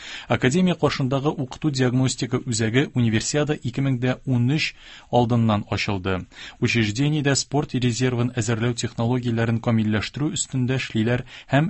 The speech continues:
ярышлар алдыннан спортчыларның күнегү үткәрү процессын күзәтергә һәм коррекцияләргә мөмкинлек бирүче физик культура һәм спорт өлкәсендә тикшеренүләр үткәрәләр. Бу елдан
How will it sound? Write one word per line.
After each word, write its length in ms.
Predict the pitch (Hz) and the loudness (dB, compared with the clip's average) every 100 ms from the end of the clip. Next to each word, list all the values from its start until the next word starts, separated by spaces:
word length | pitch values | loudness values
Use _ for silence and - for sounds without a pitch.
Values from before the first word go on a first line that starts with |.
| - | 0
ярышлар 540 | 131 127 - 143 156 | 0 0 0 0 2
алдыннан 320 | 131 113 120 131 | 2 2 2 0
спортчыларның 800 | - 113 - 110 107 120 139 - | -2 -6 -2 -2 2 2 0 0
күнегү 400 | 127 117 139 156 | 0 0 0 -2
үткәрү 240 | - 117 113 113 | -4 -2 -2 -2
процессын 480 | 107 - 104 120 | -4 -4 -2 -2
күзәтергә 560 | 117 127 131 135 139 160 - - | -2 -4 -2 0 0 0 -4 -6
һәм 160 | - 160 | 0 0
коррекцияләргә 800 | 151 120 131 - 151 139 131 131 | 2 4 2 0 -2 0 2 4
мөмкинлек 480 | 131 117 117 139 139 | 4 2 2 2 2
бирүче 320 | 113 110 143 | 0 0 -2
физик 320 | 123 113 117 | 0 0 -2
культура 460 | - 110 - 151 120 | -4 -6 -2 -2 0
һәм 160 | 131 - | -2 -2
спорт 320 | - 160 113 | -4 -4 -4
өлкәсендә 540 | 107 110 117 113 135 - - 143 | -6 -2 0 2 0 -2 -8 -6
тикшеренүләр 720 | 123 139 127 131 139 127 113 | -4 0 2 4 4 2 0
үткәрәләр. 560 | - 104 92 90 85 - - - - - - - - 131 | -4 0 0 0 -2 -6 -20 -20 -20 -20 -20 -20 -8 0
Бу 180 | 117 | 4
елдан 460 | 117 104 104 135 | 6 6 4 4